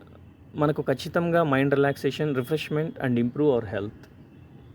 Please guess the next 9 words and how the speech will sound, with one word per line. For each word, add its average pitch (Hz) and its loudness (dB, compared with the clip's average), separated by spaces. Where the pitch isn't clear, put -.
ఒక 127 0
అద్భుత 120 2
పురాతన 147 4
ఆలయ 131 2
సందర్శన 127 0
భాగ్యం 123 0
కూడా 143 4
మనకు 123 0
కలుగుతుందండి. 110 -2